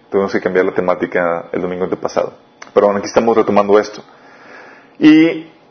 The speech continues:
creo que fue muy propicio todo esto, porque vamos a poder entender algo mu-, que considero muy importante.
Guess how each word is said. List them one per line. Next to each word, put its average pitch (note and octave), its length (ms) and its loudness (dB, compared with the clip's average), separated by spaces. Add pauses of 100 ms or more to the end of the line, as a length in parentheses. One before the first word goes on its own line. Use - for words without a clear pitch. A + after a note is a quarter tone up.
(140)
creo E3+ 120 2
que G3 80 2
fue F#3 120 4
muy E3+ 340 4
propicio C#3+ 460 2
todo C3 240 6
esto, C#3+ 320 -2 (920)
porque B2+ 240 4
vamos B2 280 2
a - 80 -6
poder C3 240 6
entender A#2 460 2
algo B2+ 260 2
mu-, C3+ 320 -4 (180)
que - 100 -12
considero A#2 420 2 (1040)
muy B2 180 2
importante. G2+ 500 -4